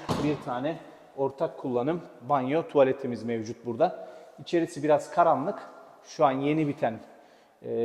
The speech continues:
villalar olduğu için elektrik siz aldıktan sonra abonelik yapılacak. Evet, akıllı sistemli villa demiştik. Kontrol panelimiz burada. Buradan,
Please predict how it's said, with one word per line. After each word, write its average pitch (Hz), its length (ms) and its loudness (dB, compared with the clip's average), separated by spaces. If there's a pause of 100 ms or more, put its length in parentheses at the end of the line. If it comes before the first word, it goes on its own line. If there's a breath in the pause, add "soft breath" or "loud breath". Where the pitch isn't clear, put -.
(440)
villalar 139 360 4
olduğu 147 260 4
için 208 320 -2 (220 loud breath)
elektrik 165 720 0 (240 soft breath)
siz - 440 -8
aldıktan 139 520 4
sonra 143 480 -4
abonelik 135 520 2
yapılacak. 139 640 2 (400 loud breath)
Evet, 165 240 8
akıllı 196 340 8
sistemli 156 520 2
villa 127 240 4
demiştik. 123 400 -2
Kontrol 147 440 2
panelimiz 120 540 -2
burada. 127 480 4 (280)
Buradan, 151 380 0